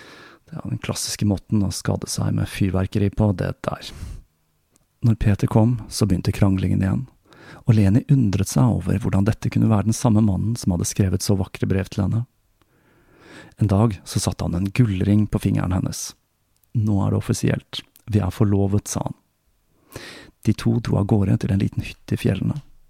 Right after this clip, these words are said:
Dette var den første tiden de hadde alene sammen siden han hadde kommet tilbake. Men når de kom dit, så tilbrakte han ikke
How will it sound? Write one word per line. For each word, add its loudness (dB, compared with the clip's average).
Dette -6
var -2
den -2
første -4
tiden 2
de 2
hadde 0
alene 2
sammen 2
siden 0
han -2
hadde -6
kommet 0
tilbake. -2
Men 2
når 2
de 6
kom 2
dit, 0
så 0
tilbrakte -2
han 4
ikke 0